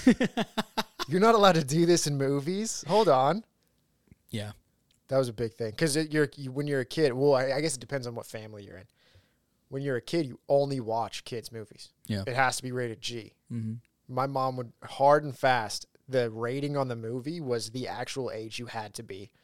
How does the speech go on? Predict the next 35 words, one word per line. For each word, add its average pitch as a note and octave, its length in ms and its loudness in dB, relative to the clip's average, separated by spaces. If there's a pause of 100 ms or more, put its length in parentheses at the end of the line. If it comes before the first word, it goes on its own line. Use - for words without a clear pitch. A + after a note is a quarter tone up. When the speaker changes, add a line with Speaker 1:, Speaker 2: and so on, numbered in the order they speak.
(380)
Speaker 2:
Like, C3 220 -4
legally D3 640 -2
almost. G#2+ 600 -8
It C3 60 -8
was A#2+ 120 -6
like, A#2+ 140 -4
if A2+ 120 -12
I C3 140 -6
let C#3 200 -4
my A#2 180 -8
kid - 340 -14
watch G#2 280 -14
a G#2 180 -12 (600)
rated A#2+ 280 -6
R B2 200 -2
movie C3 500 -10 (100)
Speaker 1:
Yeah. A2 160 -4
Speaker 2:
before C3 420 -4
he's C3+ 240 -4
seventeen, B2+ 680 -6 (220)
Speaker 1:
<laughs> - 240 -12
Speaker 2:
I B2 100 -4
will A2 120 -6
be A2 120 -16
put C#3 220 -4
in C3 80 -12
prison, A#2+ 380 -4
is A2 100 -18
what G#2+ 120 -12
it - 60 -10
seemed D3+ 220 -6
like - 160 -14
she B2 140 -12
thought. A#2 260 -12
Speaker 1:
Yeah. D#3+ 360 0